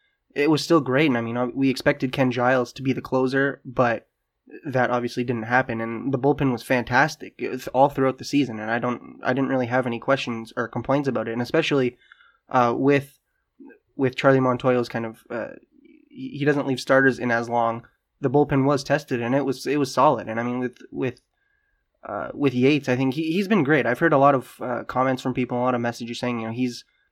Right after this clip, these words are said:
he's a solid guy. And I mean, in twenty nineteen, he did lead league, lead the league in saves with forty-one. And I mean, he, he's a solid guy, and he's obviously coming off of, you know, a bit of a down year, but he's,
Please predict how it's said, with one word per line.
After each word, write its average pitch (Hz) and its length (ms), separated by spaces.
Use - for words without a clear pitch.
he's 160 140
a 156 40
solid 147 320
guy. 120 180
And 110 140
I 117 40
mean, 120 140
in 127 100
twenty 156 240
nineteen, 135 380
he 120 100
did 135 200
lead 127 280
league, 139 400
lead 147 380
the 135 140
league 120 380
in 117 300
saves 123 400
with 120 140
forty-one. 127 540
And 107 100
I 113 40
mean, 113 140
he, 123 260
he's 170 240
a 175 80
solid 170 300
guy, 143 180
and 117 180
he's 123 340
obviously 147 460
coming 143 240
off 127 180
of, 120 220
you 123 120
know, - 80
a 135 40
bit 147 120
of 135 80
a 120 40
down 117 240
year, 120 140
but 131 140
he's, 139 460